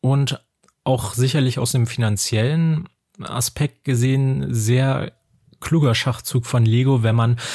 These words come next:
es ist ja auch schon ange-, naja, angekündigt ist nicht, aber geleakt auch schon, ähm, dass es auch jedes der Formel eins Autos einmal als Speed Champion geben wird. Ähm, und da ist ja dann auch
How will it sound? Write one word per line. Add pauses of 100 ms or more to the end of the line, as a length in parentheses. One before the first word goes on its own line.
(280)
es
ist
ja
auch
schon
ange-, (500)
naja,
angekündigt
ist
nicht,
aber
geleakt
auch
schon, (420)
ähm,
dass
es
auch
jedes
der
Formel
eins
Autos
einmal
als
Speed
Champion
geben
wird. (560)
Ähm,
und
da
ist
ja
dann
auch